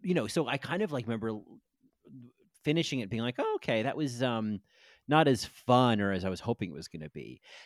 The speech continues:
And I feel like now, especially, like, basically being the same age as Wendy Savage, I think she's thirty-nine in this movie,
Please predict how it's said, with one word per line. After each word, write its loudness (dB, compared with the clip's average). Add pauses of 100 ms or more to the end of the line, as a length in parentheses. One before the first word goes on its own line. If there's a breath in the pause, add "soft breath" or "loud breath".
(160 loud breath)
And -4
I -4
feel -2
like -6 (800)
now, -4
especially, 0
like, 0 (100)
basically -2
being -6
the -6
same -4
age -10
as -12
Wendy -10
Savage, -10
I -10
think -8
she's -10
thirty-nine -8
in -14
this -16
movie, -14